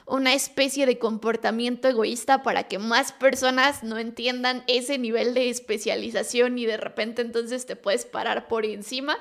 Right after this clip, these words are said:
y ya no es necesario como tener prácticamente que explicar nada, o a veces no sé si viene como desde la misma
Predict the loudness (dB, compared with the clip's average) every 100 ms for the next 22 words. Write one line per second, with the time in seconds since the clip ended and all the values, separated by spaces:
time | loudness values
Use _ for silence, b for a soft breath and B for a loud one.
0 | B B B B -2 -2 0 0 2 2
1 | 2 0 -2 -2 2 4 4 2 0 -4
2 | 0 0 2 0 2 2 2 -2 B B
3 | 2 4 4 4 2 2 -2 -2 -4 -6
4 | 0 0 4 2 4 4 6 6 6 6
5 | 6 4 0 -2 -4 -2 -4 -4 -4 -4
6 | -4 -4 0 0 2 2 0 -2 -2 -2
7 | 0 4 4 2